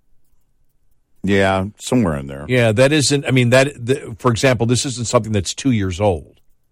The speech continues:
Speaker 1: Right.
Speaker 2: A month and a
Speaker 1: Right,
Speaker 2: half
Speaker 1: right,
Speaker 2: to two months
Speaker 1: right,
Speaker 2: old
Speaker 1: right, right.
Speaker 2: is when that sp-, specific story came out
Speaker 1: Mm-hmm.
Speaker 2: about it being distributed. Then, then, uh, the, uh,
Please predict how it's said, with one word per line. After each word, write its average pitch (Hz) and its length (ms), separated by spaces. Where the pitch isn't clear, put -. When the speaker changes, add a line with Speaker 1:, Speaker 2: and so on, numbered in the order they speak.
Speaker 1:
Right. 101 280
Speaker 2:
A 104 140
month 123 280
and 120 80
a 113 40
Speaker 1:
Right, 113 60
Speaker 2:
half 110 100
Speaker 1:
right, 78 140
Speaker 2:
to - 60
two 131 80
months 101 280
Speaker 1:
right, 123 80
Speaker 2:
old 104 100
Speaker 1:
right, 87 460
right. - 80
Speaker 2:
is 101 140
when 113 160
that 113 260
sp-, - 360
specific - 840
story 110 420
came 110 320
out 101 280
Speaker 1:
Mm-hmm. 76 280
Speaker 2:
about 113 240
it 98 120
being 117 180
distributed. 107 520
Then, 101 300
then, 98 320
uh, 92 380
the, 95 380
uh, 85 240